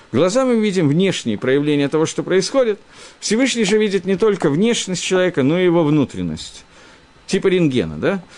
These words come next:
Он видит все, что находится внутри, включая, я не знаю, такого рентгена сегодня нету, есть эм ар ай головного мозга, но рентгена мыслей пока никто не придумал. У Всевышнего он есть, так случилось. Он видит мысли человека, он знает, что,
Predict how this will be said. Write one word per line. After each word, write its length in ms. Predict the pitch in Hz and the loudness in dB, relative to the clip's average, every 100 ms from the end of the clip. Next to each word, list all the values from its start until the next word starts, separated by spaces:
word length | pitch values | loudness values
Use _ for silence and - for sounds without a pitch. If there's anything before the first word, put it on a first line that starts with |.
| - | -6
Он 200 | - 160 | 0 2
видит 320 | 165 233 220 165 | 2 0 0 -2
все, 260 | - 208 | 0 0
что 200 | - 117 | 0 -2
находится 460 | 113 120 110 101 127 | -2 0 0 0 -2
внутри, 400 | 156 180 269 247 | -2 -2 -2 -4
включая, 680 | - 180 - 208 151 107 | -2 -2 0 0 2 0
я 60 | 117 | 0
не 100 | 139 | -2
знаю, 320 | 135 117 95 | -2 -2 -2
такого 300 | 87 123 156 | -4 0 2
рентгена 340 | 147 143 147 123 | 2 2 2 0
сегодня 320 | - 135 180 | 0 0 2
нету, 300 | 247 233 135 | 0 0 -2
есть 200 | 131 - | -2 0
эм 100 | 143 | 0
ар 80 | 147 | 2
ай 140 | 143 | 0
головного 420 | 117 127 143 180 226 | 2 2 2 0 0
мозга, 360 | 240 131 117 - - - | 0 -2 -8 -10 -20 -2
но 120 | 143 | 2
рентгена 500 | 170 185 175 220 185 | 2 2 2 2 4
мыслей 400 | 208 254 - 151 | 4 2 0 -2
пока 240 | 143 143 190 | 0 0 -2
никто 260 | 175 185 | -2 0
не 120 | 165 | 0
придумал. 420 | 156 139 104 90 117 | 0 0 0 0 -2
У 20 | |
Всевышнего 520 | - 220 247 - 180 | -2 -2 -2 -2 0
он 100 | 170 | 2
есть, 280 | 113 92 - | 2 0 -2
так 160 | 120 | -6
случилось. 560 | - 123 - 95 73 - - - - | -2 -4 -2 -2 -2 -8 -16 -18 -4
Он 140 | 170 226 | 0 2
видит 280 | 247 214 175 | 2 0 2
мысли 320 | 202 175 160 | 0 0 -4
человека, 340 | - 147 143 | 0 0 2
он 140 | 160 143 | -2 0
знает, 340 | 180 202 170 | 0 0 -2
что, 340 | - 185 175 | -2 0 0